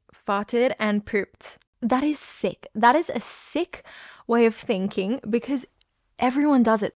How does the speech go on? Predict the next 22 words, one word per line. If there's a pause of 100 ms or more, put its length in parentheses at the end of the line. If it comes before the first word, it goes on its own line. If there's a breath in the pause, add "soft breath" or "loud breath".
(120)
The
freaking
Kardashians (560 soft breath)
poop (280)
and
fart. (580 soft breath)
It
is
the
most (960)
normal,
most
human
thing
that
someone
can
do,
and
it
is
literally